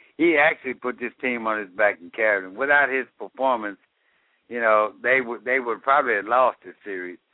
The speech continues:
But, you know, right now, I know you hate to give him the M V P,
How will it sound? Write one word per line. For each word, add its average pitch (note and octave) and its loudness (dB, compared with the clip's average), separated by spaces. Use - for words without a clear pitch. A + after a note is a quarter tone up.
But, A2 -8
you C#3 -2
know, C3 2
right B2+ 2
now, C#3+ 4
I C#3+ 4
know D3 2
you D#3 0
hate C#3+ -2
to C#3 -14
give D3 2
him D3 0
the C#3 -2
M C3+ -2
V C#3+ -2
P, A2+ -2